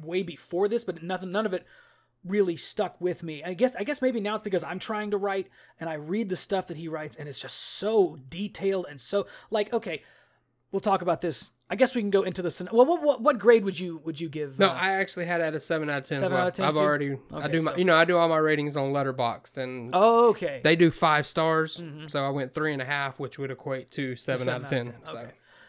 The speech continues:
Speaker 1: Yeah.
Speaker 2: Yeah.
Speaker 1: So, so we are, we are united in that belief. So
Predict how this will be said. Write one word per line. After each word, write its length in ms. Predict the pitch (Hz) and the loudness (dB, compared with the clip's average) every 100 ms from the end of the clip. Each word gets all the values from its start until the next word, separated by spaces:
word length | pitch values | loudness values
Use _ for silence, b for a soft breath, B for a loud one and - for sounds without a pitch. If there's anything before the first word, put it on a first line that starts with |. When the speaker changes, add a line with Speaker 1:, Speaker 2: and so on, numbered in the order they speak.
| b | b
Speaker 1:
Yeah. 160 | 190 - - b - | -6 -6 -10 b -16
Speaker 2:
Yeah. 100 | - _ | -18 _
Speaker 1:
So, 440 | - 240 233 233 - _ | -2 2 4 2 -4 _
so 120 | - 214 | -2 0
we 180 | 226 | 4
are, 240 | 214 196 185 | 4 4 0
we 140 | 190 | 2
are 340 | 185 170 160 - | 2 2 0 -6
united 540 | 170 165 165 165 160 151 | -10 -6 -4 -4 -4 -8
in 160 | 156 | -12
that 200 | 143 139 | -12 -14
belief. 280 | 139 123 127 | -14 -16 -8
So 420 | - 208 202 196 | -2 2 2 2